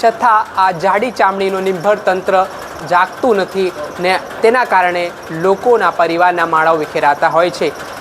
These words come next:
ત્યારે આજે પૌરાણિક વાવ આ સારવા ગામમાં આવેલી છે, આ મંદિર માતૃમાનું આવેલું છે, ત્યાં એક અંદર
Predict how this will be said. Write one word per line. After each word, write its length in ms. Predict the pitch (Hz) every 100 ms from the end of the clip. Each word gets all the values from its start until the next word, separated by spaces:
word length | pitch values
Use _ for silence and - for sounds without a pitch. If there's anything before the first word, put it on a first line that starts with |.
| -
ત્યારે 320 | 214 220 240
આજે 320 | - 208 220
પૌરાણિક 520 | 226 202 202 202 196
વાવ 400 | 175 175 220 208
આ 140 | 170 175
સારવા 320 | 196 202 208
ગામમાં 500 | 180 175 175 170 160
આવેલી 340 | 165 208 202
છે, 280 | 190 180 170 - - -
આ 240 | 165 170 175 - - 170
મંદિર 320 | 175 226 277
માતૃમાનું 600 | 214 196 214 202 185 185
આવેલું 280 | 170 185 180
છે, 240 | 170 170 170 -
ત્યાં 300 | 175 170 180 - - - -
એક 100 | 214 208 - - - - - 175 - -
અંદર 460 | 190 208 220 220